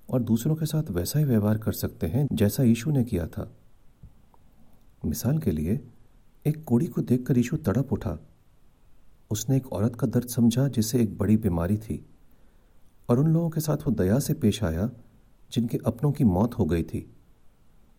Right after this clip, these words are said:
अगर हम इन मामलों में यीशु के नक्शे कदम पर चलें, तो हम यहोवा के जैसे बनेंगे, और हम जितना ज़्यादा यहोवा की तरह बनेंगे,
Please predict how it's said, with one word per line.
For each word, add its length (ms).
अगर 200
हम 120
इन 100
मामलों 340
में 120
यीशु 200
के 120
नक्शे 300
कदम 260
पर 140
चलें, 340
तो 60
हम 140
यहोवा 380
के 120
जैसे 260
बनेंगे, 460
और 80
हम 140
जितना 300
ज़्यादा 300
यहोवा 360
की 120
तरह 220
बनेंगे, 500